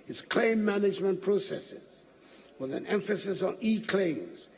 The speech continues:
and paperless systems at all four claims processing centers. In the year under review, electronic claims processing was about seventy percent of all claim submissions.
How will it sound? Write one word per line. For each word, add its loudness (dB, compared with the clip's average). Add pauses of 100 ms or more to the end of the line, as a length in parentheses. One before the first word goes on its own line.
(220)
and -6
paperless 2
systems 0
at -2 (120)
all 0
four 0 (280)
claims 4
processing 0
centers. -8 (640)
In -4
the 4
year 8
under 4
review, 2 (760)
electronic 0
claims 0
processing -2 (500)
was -2
about 0
seventy 0
percent -4
of -8
all -2
claim 0
submissions. -10